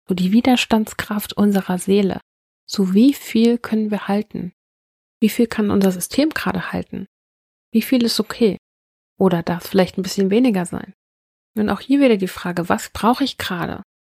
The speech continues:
Was brauche ich, damit's mir gut geht? Was brauche ich, damit ich vielleicht weitermachen kann? Brauche ich eine Info oder brauche ich ausgeprägtere Ressourcen? Vielleicht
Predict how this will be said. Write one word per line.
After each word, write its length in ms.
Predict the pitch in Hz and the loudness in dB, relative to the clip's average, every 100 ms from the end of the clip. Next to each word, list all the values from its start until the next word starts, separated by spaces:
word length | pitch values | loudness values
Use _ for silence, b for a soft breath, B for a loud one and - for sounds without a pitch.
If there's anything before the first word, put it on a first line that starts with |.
| _ _ - | _ _ -8
Was 140 | 226 | -8
brauche 340 | - 269 277 247 | 0 2 2 2
ich, 80 | |
damit's 320 | - 226 233 - | 2 2 2 2
mir 120 | 226 | 2
gut 240 | 277 - | 2 -4
geht? 280 | - - - _ _ _ _ _ _ - | -8 -12 -12 _ _ _ _ _ _ -10
Was 120 | 196 | -6
brauche 260 | - 214 233 | 0 0 0
ich, 80 | - | 2
damit 240 | 220 214 | 2 2
ich 100 | - | -2
vielleicht 300 | - 214 - | -4 -4 0
weitermachen 520 | 233 277 233 180 180 | 0 2 2 0 -6
kann? 220 | - - - _ _ _ _ _ _ _ | -10 -14 -16 _ _ _ _ _ _ _
Brauche 240 | - 214 226 | 0 2 2
ich 120 | - | 0
eine 120 | 226 | 2
Info 440 | 262 349 - 202 | 2 2 0 0
oder 200 | 180 185 | 0 -2
brauche 340 | 175 - 196 208 | -4 -4 -2 -2
ich 440 | 202 196 - - _ _ _ _ - | -2 -4 -12 -18 _ _ _ _ 0
ausgeprägtere 1120 | 202 - 233 - 220 214 220 208 208 208 - | 0 2 0 2 2 2 0 2 0 -2 -2
Ressourcen? 720 | 220 - - 311 349 196 180 - _ _ _ _ _ _ _ _ - | -2 0 0 2 0 -4 -8 -12 _ _ _ _ _ _ _ _ -8
Vielleicht 240 | 175 | -8